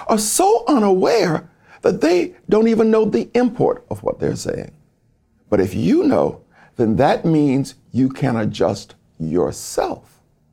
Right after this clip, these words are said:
to the situation. They are not likely to change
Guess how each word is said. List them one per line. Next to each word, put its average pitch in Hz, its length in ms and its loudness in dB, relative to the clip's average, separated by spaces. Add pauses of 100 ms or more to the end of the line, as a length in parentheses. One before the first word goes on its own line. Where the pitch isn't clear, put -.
(520)
to - 80 -2
the 69 120 -6
situation. - 680 -10 (880)
They 202 260 2
are 214 140 2
not 135 320 0 (340)
likely 143 400 -2
to - 120 -6
change - 640 -8